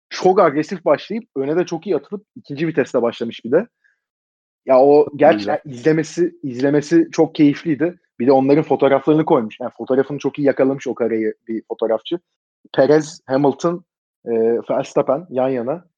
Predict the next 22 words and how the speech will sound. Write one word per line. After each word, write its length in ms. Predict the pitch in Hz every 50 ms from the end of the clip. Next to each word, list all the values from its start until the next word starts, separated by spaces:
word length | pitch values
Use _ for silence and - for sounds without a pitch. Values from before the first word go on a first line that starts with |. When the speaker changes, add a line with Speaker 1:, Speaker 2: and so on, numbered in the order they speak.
| _ _ _ _ _ _ -
Speaker 1:
Bir 240 | 123 120 - - 127
Red 180 | 139 135 127
Bull 100 | 131 139
sandviçi 500 | - - 135 123 120 117 117 113 - 117
içinde 440 | 107 - - 117 110 113 110 107 110 _ _ _ _ _ _ _
orada 300 | - 117 117 104 110 113
Hamilton. 500 | 117 117 117 113 - - 175 190 - _ _ _ _ _ _ _ _ _
Ya 100 | 131 123
gerçekten 380 | 120 139 156 151 151 151 156 151
hamle 280 | 143 139 139 147 156
olarak 300 | 151 143 143 143 135 -
ben 100 | 143 131
çok 160 | - 143 123 135
başarılı 340 | 127 - 135 123 120 117
buldum 200 | 107 101 98 - -
ya. 120 | 98 101 101 _ _ _ _ _ _ _ _ _ _ _ _ _ _ _ _ _ -
Speaker 2:
Aynen. 320 | 135 120 113 110 101 101 - _ _ _ _ _ _ _ -
Ya 180 | 131 113 104 104
benim 220 | 107 104 110 110
de 120 | 107 110 107
gördüğüm 600 | - 117 113 110 107 107 113 110 110 110 - _ _ _ -
en 240 | 123 120 117 117